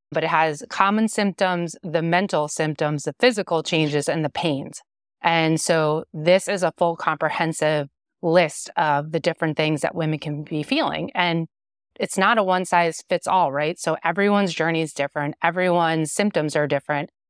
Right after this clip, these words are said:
And this really gives you the ability to track and see how the product's working and adjust as needed.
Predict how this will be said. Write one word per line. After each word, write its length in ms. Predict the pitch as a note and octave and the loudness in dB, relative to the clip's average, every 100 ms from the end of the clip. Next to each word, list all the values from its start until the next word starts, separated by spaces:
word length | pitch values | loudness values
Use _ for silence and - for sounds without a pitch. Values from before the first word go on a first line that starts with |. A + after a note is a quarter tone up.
| - | 0
And 160 | E3 | 2
this 180 | E3 E3 | 2 0
really 360 | D#3+ E3 D#3 D3 | 0 2 2 0
gives 340 | D#3+ C#3+ C#3 | 0 0 0
you 180 | D#3 D3+ | 0 0
the 200 | D#3+ D#3+ | 0 -2
ability 640 | D#3+ D#3+ D3+ D3 C#3+ D3 D3+ | -2 0 0 0 -2 -4 -6
to 460 | - D#3 D3 C#3 D#3 _ _ _ | -6 -2 -2 -4 -8 _ _ _
track 340 | - D3+ C#3 - | 0 0 0 -4
and 180 | E3 D#3 | -2 -2
see 560 | - D#3 C#3+ C#3 D#3+ - _ _ - | -2 -2 -2 -2 -6 -16 _ _ -2
how 240 | E3 D3+ | 0 0
the 100 | D3 | -4
product's 460 | - D#3+ D3+ D3+ - | 0 0 0 -8 -6
working 580 | D3+ - D3 C#3+ C#3 D#3+ | -6 -2 -2 -2 -4 -2
and 380 | D#3 C#3+ C3+ C3+ - | 0 2 2 -2 -6
adjust 380 | D#3 D3 - - | 0 0 0 -8
as 160 | D3+ | -6
needed. 260 | F3 E3 | -8 -8